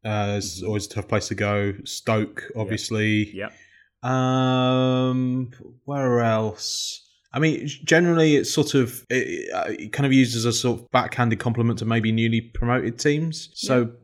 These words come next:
Speaker 1: I
Speaker 2: yeah.
Speaker 1: th-, Hull, that sounds, feels like a kind of t-,
Speaker 2: Yeah.
Speaker 1: tough place to go.
Speaker 2: Yeah.
Speaker 1: Maybe Sw-, ma-, Swansea? No, that's not. And actually, no, that's nonsense. No, that's, that, that
Speaker 2: No.
Speaker 1: was, that wasn't a tough place
Speaker 2: No,
Speaker 1: to
Speaker 2: they
Speaker 1: go.
Speaker 2: get,
Speaker 1: It's a
Speaker 2: they
Speaker 1: nice
Speaker 2: like
Speaker 1: place
Speaker 2: to get
Speaker 1: to
Speaker 2: the ball
Speaker 1: go.
Speaker 2: down and play.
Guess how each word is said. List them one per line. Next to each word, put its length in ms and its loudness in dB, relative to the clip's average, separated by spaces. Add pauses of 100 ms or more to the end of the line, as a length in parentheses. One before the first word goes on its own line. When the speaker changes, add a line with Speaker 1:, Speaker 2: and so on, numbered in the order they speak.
Speaker 1:
I 0 -
Speaker 2:
yeah. 60 -2
Speaker 1:
th-, 160 -8
Hull, 580 2 (340)
that 160 0
sounds, 680 -2
feels 320 0
like 220 0
a 40 -4
kind 200 0
of 100 -6
t-, 160 -4 (320)
Speaker 2:
Yeah. 100 -6
Speaker 1:
tough 200 4
place 220 4
to 100 2
go. 340 4 (120)
Speaker 2:
Yeah. 180 -6
Speaker 1:
Maybe 220 -2
Sw-, 220 0 (260)
ma-, 180 -10
Swansea? 800 -2
No, 200 4
that's 160 0
not. 140 -2
And 100 -2
actually, 300 -2
no, 100 -6
that's 200 -8
nonsense. 480 -8
No, 160 -6
that's, 160 -6
that, 200 -2
that 100 4
Speaker 2:
No. 40 2
Speaker 1:
was, 120 -2
that 180 4
wasn't 260 -4
a 60 -4
tough 80 -6
place 100 -2
Speaker 2:
No, 40 0
Speaker 1:
to 40 -4
Speaker 2:
they 60 0
Speaker 1:
go. 20 0
Speaker 2:
get, 80 0
Speaker 1:
It's 80 -4
a 40 0
Speaker 2:
they 20 2
Speaker 1:
nice 180 6
Speaker 2:
like 80 0
Speaker 1:
place 140 0
Speaker 2:
to 40 -4
get 40 -6
Speaker 1:
to 60 -6
Speaker 2:
the 40 -4
ball 80 -2
Speaker 1:
go. 60 -2
Speaker 2:
down 100 -2
and 80 -8
play. 400 -4